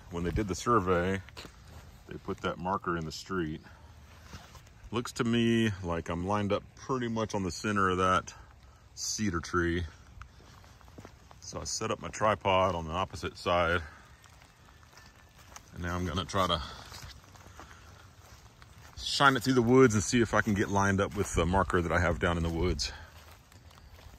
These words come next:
So right now I'm shining it down in the woods. I don't know if you can see the beam itself. Yeah, you can. <laughs> That's pretty cool, especially with the rain, the rain going through the beam.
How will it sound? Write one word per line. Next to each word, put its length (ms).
So 120
right 240
now 220
I'm 120
shining 440
it 160
down 180
in 60
the 60
woods. 460
I 80
don't 140
know 80
if 120
you 80
can 260
see 380
the 100
beam 380
itself. 720
Yeah, 120
you 120
can. 340
<laughs> 380
That's 1400
pretty 180
cool, 320
especially 300
with 60
the 80
rain, 420
the 80
rain 220
going 180
through 120
the 60
beam. 320